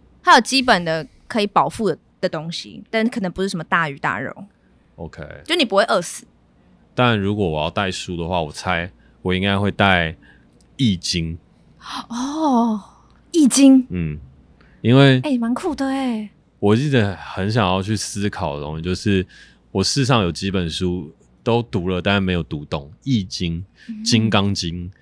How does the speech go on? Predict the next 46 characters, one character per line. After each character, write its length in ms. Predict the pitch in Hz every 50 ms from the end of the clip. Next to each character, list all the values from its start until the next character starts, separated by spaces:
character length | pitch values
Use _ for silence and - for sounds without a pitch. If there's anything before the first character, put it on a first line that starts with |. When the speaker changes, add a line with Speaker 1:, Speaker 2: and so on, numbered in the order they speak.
| _ _ _
Speaker 2:
《心 440 | - - - - 131 113 113 113 110
经》， 320 | 107 - 98 98 95 98 110 - _ _ _ - -
还 140 | - 90 92
有 500 | 95 90 87 82 80 78 76 76 78 82 _ _ _ _ _ -
一 160 | - 101 95
些 500 | - - 104 95 92 92 92 92 90 92
比 120 | 90 - 87
较 160 | 90 104 101
偏 300 | - - 107 101 101 104
向 320 | 104 107 101 92 90 90 90 90 -
《道 200 | 120 104 95 85
德 200 | - 82 78 80
经》 280 | 76 - - 87 85 85 85
啊， 180 | 80 80 80
或 180 | 80 85 90 90
者 40 | 87
什 160 | - - 85
么 40 | 80 80
等 180 | - 85 85
等 180 | 95 101 90 82 78
这 120 | 90 90
些 300 | 82 85 90 90 87 87 _ - - - - - _ _ _ _ _ _ _ _ _ _ _ _ -
经 280 | - - 127 135 147
典， 240 | 143 131 104 82 80 - - _ _ -
就 100 | - 175
我 140 | 160 110
觉 100 | 87 95
得 60 | 98 104
他 160 | 110 117 139
每 220 | 135 104 85 85
一 20 | 82
次 160 | - - 127
读 300 | 98 - 95 82 82 90
都 120 | - 120
好 160 | 123 117 82
像 160 | 80 101 104 104
有 160 | 92 85 80
读 220 | 76 - 82 92
懂 160 | 95 92 76
又 60 | 78 85
没 180 | 85 78 73
读 180 | 69 76 71 71
懂， 180 | - 80 73 73 _ _ _ _ _ _ _ _ _ _
所 200 | - - 147 151
以 80 | 127 113
你 160 | 98 90